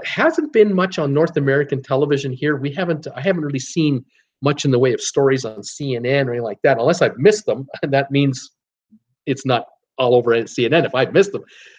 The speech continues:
Uh, but, um, I've been reading up on it and, and trying to get more information. And, and I was quite curious to hear what were the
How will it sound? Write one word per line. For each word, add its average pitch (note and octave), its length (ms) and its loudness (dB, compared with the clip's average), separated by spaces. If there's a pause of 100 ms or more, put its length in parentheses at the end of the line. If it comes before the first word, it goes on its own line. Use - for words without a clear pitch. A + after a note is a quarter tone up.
(140)
Uh, A#2+ 340 2
but, A#2 300 0
um, A2+ 260 2 (880)
I've G#2 100 -4
been G#2 180 -2
reading E3+ 320 4
up D#3 160 0
on C#3+ 240 0
it C3 120 2
and, G2+ 160 -6
and G2+ 120 -10
trying F#3+ 200 0
to D#3 60 0
get A#2+ 220 -4
more C3 220 0
information. C3 560 -4
And, G2+ 260 -10
and G#2 140 -8
I G2 40 -8
was F#2 180 -10
quite B3 280 0
curious A2 440 4
to G2+ 100 -2
hear G#2+ 460 4 (600)
what D#3 320 2 (100)
were E3+ 420 6
the B2 160 2